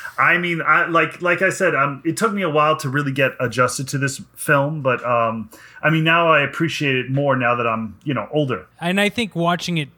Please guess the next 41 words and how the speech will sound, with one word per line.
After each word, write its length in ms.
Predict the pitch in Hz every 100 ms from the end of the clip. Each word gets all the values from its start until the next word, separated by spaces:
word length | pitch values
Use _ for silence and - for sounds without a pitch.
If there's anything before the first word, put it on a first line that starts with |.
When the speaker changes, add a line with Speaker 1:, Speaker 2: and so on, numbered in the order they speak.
| -
Speaker 2:
twenty-one 640 | - 156 156 156 151 151
years 360 | 143 147 139 120
later 540 | 123 143 131 113 104 _ _ _ - _ -
really 400 | 135 147 160 151
gives 260 | 156 147
you 60 | 151
perspective 580 | 147 135 - 143 143 127
on 280 | 123 117 - _ _ _ -
the 200 | 127 120 - _
time 340 | - 147 170 185
it 140 | 170
came 260 | - 202 202
out 300 | 135 135 127 _ _ _ _
and 200 | 127 127
the 60 | 120
time 420 | - 139 143 147
we 120 | 147
are 120 | 143
currently 580 | 135 135 131 135 143 139
in. 340 | 113 104 104 95 _ _ _
And 600 | - 127 127 123 120 117 107 -
it's 220 | 165 135
just 220 | - 196
something 320 | - 190 180
you 100 | 160
wouldn't 300 | 151 156 139
have 160 | 135 120
gotten 360 | 127 123 117 120
when 120 | 117
you 100 | 117
watched 320 | 120 110 -
it 60 | 113
in 80 |
nineteen 300 | 113 110 131
ninety-nine 480 | 123 113 113 117 135
or 100 | 135
even 260 | 143 156 156
two 200 | - 175
thousand 420 | 185 185 175 185
and 140 | 160 123
nine. 340 | 107 95 92